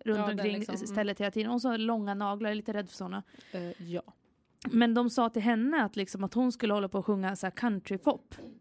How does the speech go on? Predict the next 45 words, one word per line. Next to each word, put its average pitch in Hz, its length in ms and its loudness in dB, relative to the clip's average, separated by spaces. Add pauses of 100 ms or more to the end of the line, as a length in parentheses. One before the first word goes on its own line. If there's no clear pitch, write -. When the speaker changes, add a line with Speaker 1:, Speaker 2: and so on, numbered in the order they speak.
(320)
Speaker 2:
Alltså 220 220 2
typ 220 60 6
Speaker 1:
Ja, 269 160 6
Speaker 2:
Taylor 233 260 6
Speaker 1:
Taylor 226 220 2
Speaker 2:
Swift. - 200 -6
Speaker 1:
Swift. - 160 -12 (280)
Speaker 2:
Alltså 233 240 2
verkligen, 214 480 2
så 302 280 0
bra. 220 160 4
Speaker 1:
Alltså, 208 240 -2
det 262 60 8
gjorde 269 180 8
hon 294 100 8
Speaker 2:
Men, - 20 4
Speaker 1:
ju. 196 320 -2
Speaker 2:
ja, 311 140 6
hon 339 140 2
gjorde 320 340 2
ju 320 40 2
det. 202 120 2
Speaker 1:
Det 185 60 0
var 233 80 2
Speaker 2:
Men 226 120 4
det 247 60 2
var, 247 100 2
Speaker 1:
jättebra, 208 120 2
Speaker 2:
det 247 60 2
var 254 80 6
ju 247 40 6
Speaker 1:
tycker - 0 -
jag. 247 40 4
Speaker 2:
ändå 254 140 0
så 262 80 2
här, 214 80 0
alltså, 254 280 2
visst, 269 260 -2
det 269 80 0
var 302 100 2
ju 381 60 0
bra, 220 200 2
men 214 120 0
det 233 80 2
lät 269 300 0